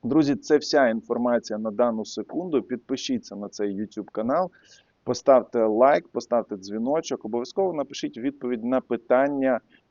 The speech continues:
піде Шольц на вибори і дійсно намагається зіграти на виборчення чи ні. Це перше питання. Друге, щоб ви відповіли Лукашенку з його дурнуватими ідеями про премію миру для Трампа.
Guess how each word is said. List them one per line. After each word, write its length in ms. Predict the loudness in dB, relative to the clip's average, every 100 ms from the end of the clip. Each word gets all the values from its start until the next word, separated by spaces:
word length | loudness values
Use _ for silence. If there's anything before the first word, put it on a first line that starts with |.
| _
піде 340 | 0 6 6
Шольц 380 | 6 4 2 0
на 120 | -2
вибори 460 | 0 0 0 2 2
і 40 |
дійсно 440 | -2 -4 -6 -4 -4
намагається 580 | -2 -2 0 0 -2 -6
зіграти 460 | -4 0 0 0
на 120 | -6
виборчення 760 | -2 -2 -2 -2 -4 -8 -8 -10 _ _ _ -12
чи 240 | -8 -2 -2
ні. 340 | 0 -2 -4 -12 _
Це 180 | -14 -10
перше 440 | 0 2 2 -2
питання. 600 | -6 -4 -2 -2 0 -4 -6 _ _ _ _ _ _ _ _ -16
Друге, 420 | -10 -2 0 2 0
щоб 240 | 0 -4
ви 120 | -4
відповіли 500 | -6 -10 -6 -6 -4
Лукашенку 600 | -4 -4 -8 -6 -8 -8
з 40 | -10
його 120 | -10
дурнуватими 840 | -4 0 2 0 0 -2 -4 -10
ідеями 480 | -10 -4 -2 -2 -6
про 320 | -10 -6 -6 -6 _ _ _ _ _ _ _ _ _ _
премію 760 | -12 -6 -6 -6 -6 -6 -8 -12 -18 _ _ -16
миру 540 | -6 -2 0 -2 -4 _ -18
для 240 | -10 -8
Трампа. 460 | -8 -12 -12 -18